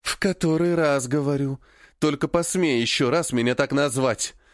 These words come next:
шипит, подобно змее, магичка. "И что тогда? В угол меня поставишь? Старуха, старуха, старуха!" показывает той язык Хрюша. "Пароли тебя мало",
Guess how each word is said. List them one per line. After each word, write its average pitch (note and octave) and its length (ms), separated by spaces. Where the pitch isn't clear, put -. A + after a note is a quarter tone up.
шипит, - 440
подобно B2 400
змее, G#2+ 300
магичка. G2 560
"И C#4 140
что G#3 240
тогда? E3 420
В C4 160
угол C4 260
меня E3 200
поставишь? C#3 560
Старуха, E3+ 600
старуха, F3+ 420
старуха!" E3+ 580
показывает F#3+ 680
той B2 160
язык G2+ 340
Хрюша. F2 400
"Пароли D#3+ 440
тебя C3+ 260
мало", B2+ 380